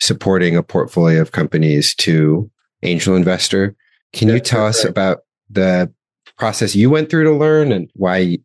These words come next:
Speaker 1: you have built this in the way that you have based on that experience?
Speaker 2: Yeah, I, when I was a kid, I was, like, one of those kids that was, like, you know, organizing a fundraiser to save rainforest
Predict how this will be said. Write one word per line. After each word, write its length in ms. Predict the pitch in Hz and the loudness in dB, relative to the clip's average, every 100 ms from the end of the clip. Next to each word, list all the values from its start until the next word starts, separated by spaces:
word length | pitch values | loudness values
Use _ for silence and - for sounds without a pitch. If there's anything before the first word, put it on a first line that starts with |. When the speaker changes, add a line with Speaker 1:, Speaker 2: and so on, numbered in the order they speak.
| - | -6
Speaker 1:
you 180 | 101 90 | -2 -2
have 200 | 92 - | -2 -2
built 280 | 92 90 - | -2 0 -2
this 220 | 90 - | -2 0
in 60 | 90 | 0
the 80 | |
way 140 | 82 85 | 2 0
that 160 | 82 | 0
you 120 | 87 85 | 0 -2
have 600 | 87 85 90 - - - _ _ | 0 -2 -2 -4 -8 -10 _ _
based 220 | - 90 98 | -4 -2 0
on 80 | |
that 80 | 87 | 0
experience? 600 | 87 - 95 117 127 - _ _ _ _ _ _ | -2 0 0 0 -2 -8 _ _ _ _ _ _
Speaker 2:
Yeah, 280 | 113 117 107 - | 0 0 0 0
I, 280 | 120 123 120 - | 0 2 0 -4
when 280 | 131 120 131 | 0 2 2
I 100 | 151 | 2
was 120 | 139 | 2
a 80 | 131 | 0
kid, 320 | - 120 135 | 0 0 2
I 160 | 131 107 | 2 2
was, 180 | 107 110 | 2 0
like, 140 | 104 | 0
one 80 | 104 | 2
of 40 | |
those 160 | 104 101 | 0 0
kids 220 | 107 - | -2 0
that 200 | 95 92 | 0 2
was, 180 | 90 85 | 0 0
like, 200 | 87 - _ _ _ _ - | -2 -2 _ _ _ _ -6
you 100 | 95 | -2
know, 80 | 90 | 0
organizing 520 | - 107 110 104 - | 2 2 2 0 -2
a 100 | 95 | -4
fundraiser 800 | - 107 98 101 92 95 90 85 - | 0 2 4 4 2 2 2 0 0
to 580 | 90 87 87 87 85 _ | 2 4 4 2 0 _
save 720 | _ - - 107 98 98 95 - _ _ | _ -14 -4 0 4 4 2 -2 _ _
rainforest 720 | 87 98 101 95 87 82 - | -2 -2 -2 0 0 0 -6